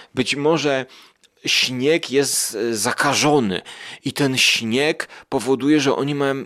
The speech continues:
zwidy właśnie, a nie hipotermia. E, koniec końców to się nie rozwiązuje, co to było. E, w jednej scenie mamy, e, ludzi, którzy wychodzą i zaczynają wariować.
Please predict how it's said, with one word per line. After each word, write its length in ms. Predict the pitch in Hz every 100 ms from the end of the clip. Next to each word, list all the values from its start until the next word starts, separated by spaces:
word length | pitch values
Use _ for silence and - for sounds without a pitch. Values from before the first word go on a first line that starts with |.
| -
zwidy 680 | 117 113 110 170 151 113
właśnie, 600 | 160 92 101 - 62 65 - _ _ _
a 100 | -
nie 160 | 120 151
hipotermia. 880 | 147 143 127 120 113 107 101 85 - - - - - - - _
E, 340 | - 107 104
koniec 340 | - 151 208 -
końców 340 | 214 208 202
to 100 | 202
się 160 | 170 160
nie 180 | 165
rozwiązuje, 680 | 165 156 135 147 135 135 113
co 160 | 104 113
to 160 | 110 101
było. 500 | 104 98 92 95 135 - - - -
E, 180 | 104 101 - _ _ _ -
w 180 | 120 101
jednej 300 | 110 175 190
scenie 400 | - 180 190 180
mamy, 260 | 160 151 143
e, 640 | 139 92 85 87 76 85
ludzi, 480 | 131 117 165 160 160
którzy 260 | 156 127
wychodzą 640 | 113 117 - 131 147 202 202
i 60 |
zaczynają 400 | 151 151 170 160
wariować. 840 | 131 139 120 110 139 80 - -